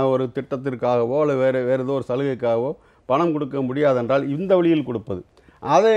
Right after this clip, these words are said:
வந்து முறைப்படுத்துவதாகவும், அதே நேரத்தில் அவங்களை காட்டி கொடுக்க வேண்டிய, அவருடைய பெயர் வெளியே தெரியாமல் மறைப்பதாகவும் இந்த தேர்தல் ப-, பத்திரம் என்பது உருவாக்கியிருக்கிறார்கள்.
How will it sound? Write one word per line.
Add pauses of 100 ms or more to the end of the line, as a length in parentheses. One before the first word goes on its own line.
(120)
வந்து
முறைப்படுத்துவதாகவும்,
அதே
நேரத்தில்
அவங்களை
காட்டி
கொடுக்க
வேண்டிய, (320)
அவருடைய
பெயர்
வெளியே
தெரியாமல்
மறைப்பதாகவும் (280)
இந்த (600)
தேர்தல்
ப-, (360)
பத்திரம் (140)
என்பது
உருவாக்கியிருக்கிறார்கள்.